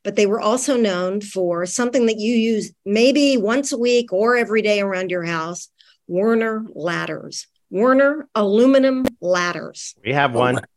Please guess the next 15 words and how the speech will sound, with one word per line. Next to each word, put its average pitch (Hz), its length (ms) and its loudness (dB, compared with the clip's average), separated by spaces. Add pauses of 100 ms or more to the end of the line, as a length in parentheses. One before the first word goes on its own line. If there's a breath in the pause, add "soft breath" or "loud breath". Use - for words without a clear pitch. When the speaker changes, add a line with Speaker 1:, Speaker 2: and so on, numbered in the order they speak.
(1120 loud breath)
Speaker 1:
So 269 300 6
that 320 260 4
was 359 160 0
my, 269 160 2
I 277 200 4
graduated 277 560 4
from 262 140 -4
high 233 180 -2
school 233 320 0
in 208 80 0
nineteen 233 400 -2
seventy-two 202 760 -2
in 190 140 -2
Greenville, 185 340 -4
Pennsylvania. 165 800 -10